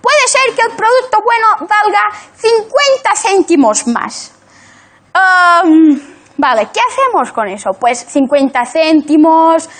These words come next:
nos los ahorramos y compramos el barato.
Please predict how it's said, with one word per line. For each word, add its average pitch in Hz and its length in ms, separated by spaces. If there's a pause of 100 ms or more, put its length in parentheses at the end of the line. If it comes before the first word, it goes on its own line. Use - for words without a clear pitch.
(160)
nos 285 180
los 294 220
ahorramos 370 1120
y 302 80
compramos 349 520
el 311 160
barato. 233 400